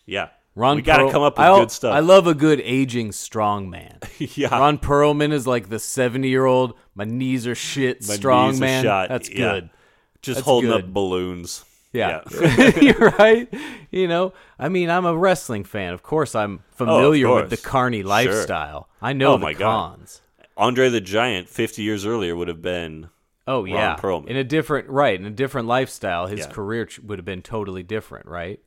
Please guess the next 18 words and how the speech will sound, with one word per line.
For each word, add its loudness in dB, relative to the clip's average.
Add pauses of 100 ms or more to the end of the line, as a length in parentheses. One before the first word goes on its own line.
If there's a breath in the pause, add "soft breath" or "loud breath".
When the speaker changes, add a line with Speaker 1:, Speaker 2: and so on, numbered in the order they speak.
(180)
Speaker 2:
Different -10 (120)
era, -6
different -14 (160)
career. -4 (540)
And -4 (500)
this -6
movie -6
Speaker 1:
Kinda -12
makes 0
me 2
think -2
Speaker 2:
captured -14
<laughs> -
Speaker 1:
professional 2
wrestling 0
is -2
the -4
new -2